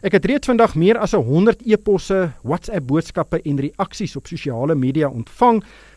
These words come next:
van mense wat geld verloor het en sommige van hulle sê hulle het ook miljoene verloor. Ek het vir Manuel de Andrade van Banksou gevra om aan vanaand se program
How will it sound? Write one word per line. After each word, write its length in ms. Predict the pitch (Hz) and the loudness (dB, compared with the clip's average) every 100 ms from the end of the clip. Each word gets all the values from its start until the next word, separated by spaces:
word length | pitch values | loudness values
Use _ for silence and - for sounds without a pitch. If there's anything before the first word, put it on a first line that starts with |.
| - | -4
van 180 | 254 262 | 2 4
mense 420 | 165 156 165 175 151 | 4 4 2 0 2
wat 180 | 143 - | 0 -2
geld 280 | 143 127 127 | -4 -4 -4
verloor 440 | - 139 180 170 131 | -2 4 6 6 2
het 140 | - - | -4 -10
en 120 | 127 | -10
sommige 420 | - 202 180 - 165 | -6 -2 -2 -4 -6
van 160 | 147 143 | -4 -2
hulle 160 | 143 139 - - - | -2 -4 -8 -20 -12
sê 220 | - 160 123 | -4 -2 -2
hulle 220 | 147 147 135 | 0 2 2
het 200 | 143 214 | -2 2
ook 260 | 202 - - | 0 0 -4
miljoene 600 | 143 139 101 131 156 151 | -2 -2 -2 -2 -2 -2
verloor. 520 | 143 131 147 135 - _ - _ - | -2 0 2 0 -2 _ -20 _ -6
Ek 140 | 196 | -2
het 140 | 262 - | -4 4
vir 160 | 247 208 - | 4 4 0
Manuel 340 | 160 190 214 190 | 0 4 6 6
de 80 | 160 | 2
Andrade 500 | 143 139 160 208 214 | 0 2 4 4 4
van 180 | 170 139 | 2 0
Banksou 320 | 151 185 196 - | 0 0 -4 -6
gevra 360 | 147 196 185 | -4 -2 0
om 180 | 190 156 | 0 -2
aan 100 | 143 | -2
vanaand 380 | 127 123 151 170 | -4 -2 -2 -4
se 80 | 170 | -4
program 300 | 175 147 | -2 -2